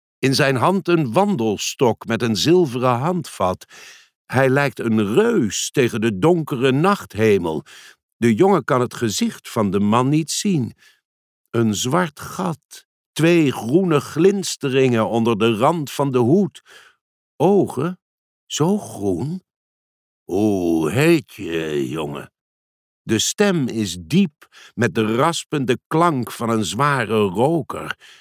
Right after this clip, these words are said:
Een lucifer wordt afgestreken. Vlammetje, de geur van een sigaar. "Nou, eh,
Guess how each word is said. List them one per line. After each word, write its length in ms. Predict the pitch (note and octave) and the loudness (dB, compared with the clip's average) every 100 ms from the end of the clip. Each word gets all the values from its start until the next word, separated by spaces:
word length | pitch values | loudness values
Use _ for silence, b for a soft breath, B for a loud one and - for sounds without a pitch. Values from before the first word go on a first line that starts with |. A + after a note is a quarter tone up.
| b _ _ _ | b _ _ _
Een 260 | B2+ C3 C3+ | 0 2 2
lucifer 760 | E3+ A3 - A#2 - G#2+ G#2 | 0 0 0 -2 0 0 2
wordt 200 | G2+ G#2+ | 0 0
afgestreken. 960 | B2 G#2+ - G#2+ - G2+ A2 G#2 - - _ _ _ _ | -2 -4 -8 -8 -6 -2 -2 -2 -10 -18 _ _ _ _
Vlammetje, 680 | A#2 F#3+ E3 A2 - C#2+ - _ _ _ _ | 2 2 2 -6 -12 -16 -18 _ _ _ _
de 180 | A#2 A2 | -2 -2
geur 580 | - F3 F#3+ E3 C3 A2 | 2 4 6 4 0 -2
van 160 | C3 | -2
een 120 | A#2 | -2
sigaar. 840 | G#2 B2 A#2 - F3+ D#3+ G2 C#2+ - _ _ _ _ _ _ | -2 -4 -6 -2 -2 -2 -6 -10 -16 _ _ _ _ _ _
"Nou, 720 | A2+ C3+ G2+ E2 G#2+ D#3 C3 - _ _ _ _ _ | 0 0 0 -2 -2 -4 -6 -12 _ _ _ _ _
eh, 340 | - D3 D#3 | -4 0 0